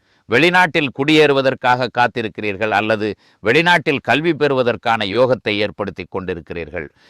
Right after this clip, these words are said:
இந்த சூழ்நிலையில் தேவ குரு பிரகஸ்பதி நாற்பத்து ஒன்பது நாட்களுக்குள் மிகவும் சிறந்த காரக இலாப யோகத்தை உங்களுக்கு ஏற்படுத்தி கொடுக்கிறார். இந்த செயல்பாடுகள் அனைத்தையும் பெற உங்களுக்கு யார் துணை நிற்பார்கள்? இங்கு தேவகுரு பிரகஸ்பதி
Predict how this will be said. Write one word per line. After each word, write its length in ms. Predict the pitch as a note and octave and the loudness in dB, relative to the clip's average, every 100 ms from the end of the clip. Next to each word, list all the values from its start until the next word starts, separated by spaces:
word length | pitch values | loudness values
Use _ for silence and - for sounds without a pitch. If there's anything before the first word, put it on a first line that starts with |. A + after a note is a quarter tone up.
| - | -8
இந்த 220 | B2 A#2+ | -2 -2
சூழ்நிலையில் 640 | - D3+ D3+ B2 A2+ G#2 F#2+ - _ F2+ | 0 0 2 0 2 0 -4 -8 _ -2
தேவ 340 | A#2+ D#3 D#3 | 2 4 2
குரு 220 | A#2 C#3+ D3+ | 0 -2 -2
பிரகஸ்பதி 680 | A#2 A#2+ B2+ - A2+ F2+ F2 E2+ - _ | 0 0 0 -2 -8 -6 -6 -8 -12 _
நாற்பத்து 560 | G2+ A#2+ D#3 D#3+ C#3 C#3+ | -2 0 0 -2 -6 -4
ஒன்பது 360 | C3 B2+ A#2+ G#2+ | -4 -2 -2 0
நாட்களுக்குள் 760 | A2 B2 - A2+ G#2 A#2+ F#2 - _ - | 0 -2 -2 -4 -4 -4 -6 -8 _ -8
மிகவும் 400 | A2+ C#3+ C3 A#2+ | -2 0 -2 -2
சிறந்த 420 | C3+ D3 D#3+ D3 | 0 0 0 -2
காரக 440 | - B2+ C3+ B2+ | 2 2 2 0
இலாப 420 | A2+ A2+ C3+ C3 A#2+ | 0 2 2 2 0
யோகத்தை 440 | A#2 A2 G2+ G#2+ | 0 -2 -4 -6
உங்களுக்கு 360 | G2 G2 F#2 G2+ | -4 -6 -6 -4
ஏற்படுத்தி 460 | G2+ - F#2 E2+ | -6 -6 -10 -12
கொடுக்கிறார். 520 | D#2+ F2 E2+ F2+ D2 - _ _ _ _ _ _ _ G#2+ | -12 -10 -8 -8 -10 -14 _ _ _ _ _ _ _ -6
இந்த 140 | A2+ G#2+ | -4 -2
செயல்பாடுகள் 720 | C#3 E3 E3+ E3+ E3 C#3 B2+ | 0 2 2 4 4 2 2
அனைத்தையும் 480 | C3 C3+ D3+ D3 C3 | 0 -2 -4 -4 0
பெற 180 | C3 D3 | 2 2
உங்களுக்கு 440 | C#3 C3+ C3 A2 A2+ | 0 0 -2 0 0
யார் 320 | A2+ C#3+ A#2+ | 4 2 0
துணை 220 | B2+ A#2 | -6 -6
நிற்பார்கள்? 540 | G#2+ G2+ - F#2 F2+ E2 - _ | -6 -8 -2 -2 -2 -8 -12 _
இங்கு 240 | A2 B2+ A#2 | -8 -4 0
தேவகுரு 520 | A2+ C3+ C3+ A2 G#2+ | 2 2 2 -2 -4
பிரகஸ்பதி 640 | - A2 A#2+ - A#2 F#2 | -4 -2 -2 -4 -8 -6